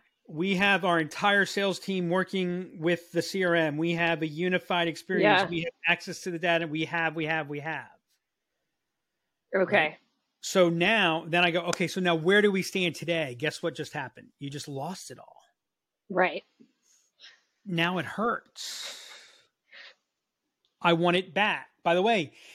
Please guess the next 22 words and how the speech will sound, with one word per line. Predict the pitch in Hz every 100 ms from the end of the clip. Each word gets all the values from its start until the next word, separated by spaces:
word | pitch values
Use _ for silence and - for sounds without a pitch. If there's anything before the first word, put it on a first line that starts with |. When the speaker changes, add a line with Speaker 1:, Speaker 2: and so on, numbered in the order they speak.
| -
Speaker 1:
if | 185 226
I | 196
say | - 233
to | 220
you, | 208 202 196 170 _ _ _ _ -
"What | 165 208
do |
you | 220 208
wanna | 196
be | 190
able | 180 175
to |
do?" | 147 180 233 175
You | 165 165
go, | 165
"Well, | 160
we'll | 151 180
be | 180 180
able | 175
to," | 175 175 175
that, | 160 170
like, | 165